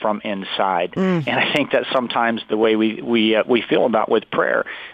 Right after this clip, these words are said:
Speaker 1: We, we go to God, we have a great need, uh, we're crying out, and we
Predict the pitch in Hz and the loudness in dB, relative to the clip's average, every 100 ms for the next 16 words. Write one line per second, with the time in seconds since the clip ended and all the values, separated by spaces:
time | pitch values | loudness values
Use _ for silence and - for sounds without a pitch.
0 | - 127 131 117 120 131 127 123 123 139 | -2 0 2 2 4 4 2 2 2 2
1 | 139 117 104 110 98 - 117 110 113 147 | 0 -4 -6 -6 -6 -2 0 -2 -2 2
2 | 175 170 - - - - - - 135 113 | 2 -2 -6 -16 -16 -6 -4 0 2 2
3 | - 135 131 135 135 139 - 117 113 | 2 0 2 2 2 0 -2 -2 -2